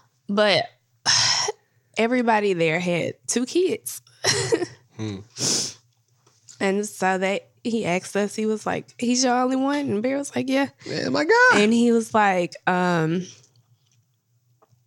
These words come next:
Speaker 1: "Oh, man, y'all bullshitting. Why y'all ain't had your second one yet?"
Speaker 2: I'm looking at this nigga like this.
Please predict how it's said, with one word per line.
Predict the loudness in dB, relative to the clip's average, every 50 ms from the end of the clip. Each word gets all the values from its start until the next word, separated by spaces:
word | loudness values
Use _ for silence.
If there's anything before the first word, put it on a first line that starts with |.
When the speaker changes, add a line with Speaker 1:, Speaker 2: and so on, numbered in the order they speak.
| _ _ _ _ _ _ _ _ -14 -8 -4 0 2
Speaker 1:
"Oh, | 4 4 4 2 2
man, | 2 4 4 4 4 4 4 2
y'all | 2 0 0 0 0 0 2
bullshitting. | 2 4 6 6 6 6 6 4 4 4 4 4 4
Why | 4 4 6
y'all | 6 6 6 6 6
ain't | 6 6 6
had | 4 4 4 2
your | 0 0
second | 0 0 -2 -2 -2 -2 0 2
one | 2 4 4
yet?" | 4 4 4 2 0 -2 -4 _ _ _ _ _ _ -20 -20 -20 _ _ -20 -12 -6 -4 -4 -4 -4 -8 -10 -10 -10 -10 -10 -8
Speaker 2:
I'm | -6 -4 -4 -4
looking | -4 -6 -6 -8
at | -10
this | -10 -12
nigga | -8 -2
like | 2 2 4 4 4 2 2 0 0 -2 -6 -8 -10 -14 -16 _ _ _ -4 -4 -4 -4 -2 0
this. | 0 0